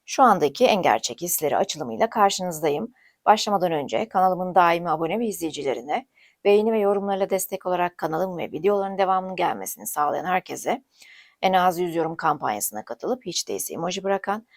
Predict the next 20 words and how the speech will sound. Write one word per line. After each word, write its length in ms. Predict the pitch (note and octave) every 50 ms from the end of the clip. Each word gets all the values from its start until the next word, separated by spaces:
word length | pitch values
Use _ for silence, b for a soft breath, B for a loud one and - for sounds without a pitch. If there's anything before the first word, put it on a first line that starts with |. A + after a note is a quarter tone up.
| b b b _ -
beğen 240 | F3+ F3 E3+ E3+ E3+
tuşuna 260 | - - - - B2
muhakkak 500 | C3 C#3+ D#3+ G#3+ A3+ - A#3 A3+ - -
basmadan 540 | G#3 G#3 - - F#3+ E3 D#3+ D3+ C#3+ B2 A#2
geçmeyen 540 | E3 F#3 - - F3+ D3+ C#3 B2 A#2 C#3+
bütün 200 | E3 D#3+ - A3+
arkadaşlara 760 | A3 F#3 D3+ - - A#2 G#2+ A2+ - - - A2 F#3 A#3+ C#4 b b b b b b b -
verdikleri 500 | B3+ B3+ A#3+ G#3+ A3 A3 - F#3+ F#3 F3
emekten 520 | F3 - G#3+ G3+ G3 F#3+ - F3+ E3 D3 C3+
ve 120 | C#3 -
destekten 640 | F#3+ F#3+ - - F#3 F3 - - F3 D#3+ D#3 -
dolayı 260 | - - C#3 C3+ - -
teşekkür 420 | - F3+ - - F#3 F3+ - F3+
etmek 280 | E3 E3+ E3+ E3 D#3+ -
istiyorum. 460 | - - - - F3 E3+ E3+ F3+ - b b b b b b _
İyi 180 | - B3+ B3+ A#3+
ki 120 | - E3
varsınız 480 | D3+ A#2+ G#2 - - - F#2 F#2+ F#2 F3
diyorum 260 | F#3+ E3+ D#3+ E3+ F3
arkadaşlar. 680 | - - - - E2+ D#2+ - - - - C#2+ - -